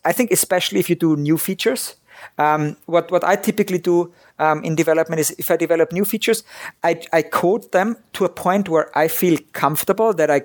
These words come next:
have a good feeling of what the flow will be. Like, so generally, like, if it's a bigger one and, and completely unexpected, something completely new,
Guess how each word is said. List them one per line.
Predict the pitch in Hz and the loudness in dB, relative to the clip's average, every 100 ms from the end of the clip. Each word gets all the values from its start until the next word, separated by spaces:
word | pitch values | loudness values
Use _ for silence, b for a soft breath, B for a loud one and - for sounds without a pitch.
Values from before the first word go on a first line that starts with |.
| - | 0
have | 151 | 0
a | 147 | 0
good | 160 160 | 0 -2
feeling | - 175 170 180 180 B B | -2 -2 0 0 -4 B B
of | 156 135 | -6 0
what | 147 147 | 0 0
the | 147 | -4
flow | - 143 | 0 0
will | 139 131 | 0 -2
be. | 127 202 226 | 0 0 0
Like, | 156 143 - B B B | -2 -2 -6 B B B
so | - 156 151 - - - | 0 0 0 -4 -18 -12
generally, | 160 165 175 175 175 | -2 0 2 2 2
like, | 160 135 - B B B _ | 2 -2 -4 B B B _
if | 147 | -4
it's | 147 | -2
a | |
bigger | 151 170 170 | 0 2 2
one | 147 151 151 151 - | 2 0 0 -6 -2
and, | 143 143 - | -2 -2 0
and | 139 139 - | 0 -2 -8
completely | - 160 196 170 | -4 0 2 0
unexpected, | - 156 156 - 175 - 143 | 0 -2 -2 0 0 0 -2
something | 170 151 | -2 -4
completely | 147 - 170 151 | -6 -2 0 0
new, | 143 156 160 | -2 0 0